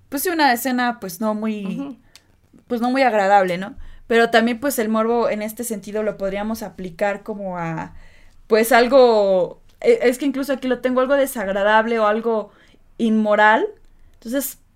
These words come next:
Speaker 2: Mira.
Speaker 1: podríamos decir que de ahí viene algo como, sabemos que el Rosa de Guadalupe es malo y por eso nos da curiosidad
Speaker 2: Mira,
Speaker 1: ver bien cómo está
Speaker 2: yo
Speaker 1: construido.
Speaker 2: tengo aquí otro, pues, otra definición, ¿no? El morbo se podría definir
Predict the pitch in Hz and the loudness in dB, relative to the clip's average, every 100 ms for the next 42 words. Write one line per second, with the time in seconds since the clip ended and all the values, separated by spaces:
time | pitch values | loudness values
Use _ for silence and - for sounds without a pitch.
0 | _ _ _ 196 185 262 285 359 277 285 | _ _ _ -4 2 4 4 2 0 -2
1 | - 294 254 277 277 262 254 285 240 196 | 0 2 2 2 2 0 0 -4 -4 -4
2 | 180 - 240 233 269 233 208 233 240 214 | -6 -4 -2 0 0 -4 -6 -4 -2 -4
3 | 214 233 226 247 302 370 - 226 233 240 | -6 -4 -2 -2 -4 -8 -6 -8 -6 -6
4 | 220 226 226 240 220 220 196 208 208 - | -4 -4 -2 0 0 -2 -2 -2 -4 -14
5 | - _ 196 190 220 220 220 220 214 208 | -20 _ -2 0 2 2 0 -2 -4 -4
6 | 208 208 220 220 220 226 240 254 - 220 | -8 -6 -6 -4 -2 0 0 -2 -4 -6
7 | 240 - 214 214 226 220 214 196 170 196 | -6 -4 -6 -2 0 2 2 0 -4 -6
8 | 220 277 220 175 165 165 226 208 160 165 | -4 -4 -4 -2 -2 -2 -2 -2 -2 -4
9 | - 226 254 339 403 370 247 233 247 302 | -4 0 0 0 0 -2 -2 -2 -2 -2
10 | 226 208 262 494 | -4 -2 -2 -4